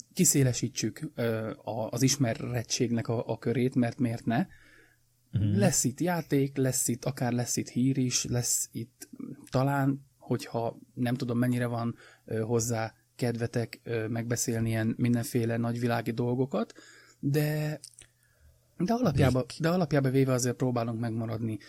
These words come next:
Speaker 1: a, a, a Linux körül, hiszen mégiscsak elméletileg ez egy Linuxos podcast lenne.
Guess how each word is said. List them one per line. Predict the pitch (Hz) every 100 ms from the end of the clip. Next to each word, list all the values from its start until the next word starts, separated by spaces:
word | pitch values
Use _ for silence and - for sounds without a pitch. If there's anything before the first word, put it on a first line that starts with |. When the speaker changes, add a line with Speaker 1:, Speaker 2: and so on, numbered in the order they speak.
| - -
Speaker 1:
a, | 104
a, | 107 - 110 104 - - _ -
a |
Linux | 113 117 107 - - - - - -
körül, | 120 113 107
hiszen | 113 123 113
mégiscsak | - 113 107 - 113 -
elméletileg | 110 120 123 117 110
ez | 110
egy |
Linuxos | 110 110 110 117
podcast | - 117 - 110 -
lenne. | 101 98 104